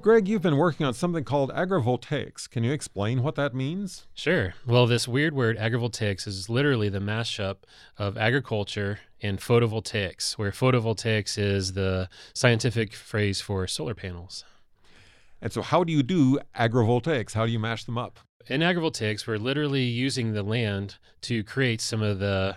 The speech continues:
Speaker 2: things that we need most as the humans, uh, food and energy. And a lot of times you see out there in the landscape a competition between food production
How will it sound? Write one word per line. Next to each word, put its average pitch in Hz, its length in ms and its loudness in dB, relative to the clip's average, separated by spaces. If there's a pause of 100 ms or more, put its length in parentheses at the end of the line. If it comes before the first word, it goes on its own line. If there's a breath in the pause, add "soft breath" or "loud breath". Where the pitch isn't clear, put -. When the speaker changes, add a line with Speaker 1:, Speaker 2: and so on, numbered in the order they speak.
(160)
Speaker 2:
things 135 220 2
that 123 80 0
we 117 80 2
need 113 160 2
most 104 420 0
as 98 160 -6
the 98 80 -8
humans, 92 480 -4 (260 soft breath)
uh, 95 160 -2
food 127 520 2
and 110 400 0
energy. 101 500 -4 (380 soft breath)
And 107 160 0
a 101 120 0
lot 214 160 0
of 240 80 -4
times 113 520 0 (300 loud breath)
you 120 80 -4
see 131 240 0
out 127 140 4
there 120 100 0
in 110 80 4
the 107 80 2
landscape 104 540 -2
a 98 40 -6
competition 127 800 -4
between 98 440 -4
food 135 260 -2
production 113 680 0